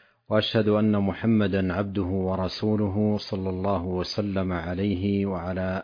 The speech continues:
آله وصحبه أجمعين. أما بعد، فلا نزال في باب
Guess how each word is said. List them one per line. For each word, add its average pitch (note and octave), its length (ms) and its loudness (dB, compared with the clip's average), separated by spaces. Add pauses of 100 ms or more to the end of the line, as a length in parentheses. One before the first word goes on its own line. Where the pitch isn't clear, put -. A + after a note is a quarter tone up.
آله F#2+ 580 -2
وصحبه F#2+ 920 -4
أجمعين. E2+ 560 -6 (960)
أما A2 200 4
بعد، A2 500 2 (540)
فلا A#2 360 2
نزال G#2+ 560 2
في F#2+ 240 -4
باب G2 320 0